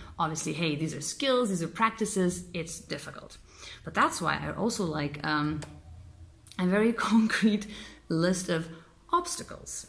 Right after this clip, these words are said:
to empathetic communication. And when I've learned about them, and I, uh, and I did that when I was, um,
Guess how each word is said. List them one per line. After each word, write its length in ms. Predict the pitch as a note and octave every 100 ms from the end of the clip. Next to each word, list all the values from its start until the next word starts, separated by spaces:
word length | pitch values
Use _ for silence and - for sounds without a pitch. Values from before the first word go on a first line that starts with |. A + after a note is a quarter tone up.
| - - - - - -
to 120 | - E3
empathetic 520 | D3 D3+ D3+ B2+ B2+
communication. 600 | C3+ B2+ D3 E3+ - G#3+
And 360 | - D3 C#3+ D3
when 140 | C#3+
I've 320 | C#3 C#3 C#3
learned 320 | D3+ D#3 G3+
about 300 | F3+ C3+ B2+
them, 160 | C3+ C3
and 80 | C3+
I, 60 |
uh, 300 | C3 - C#3 C#3
and 140 | C3+
I 60 | C3+
did 160 | D3
that 180 | C#3 C3+
when 120 | C3+
I 80 | C3
was, 240 | C3 C3+
um, 260 | C3+ B2+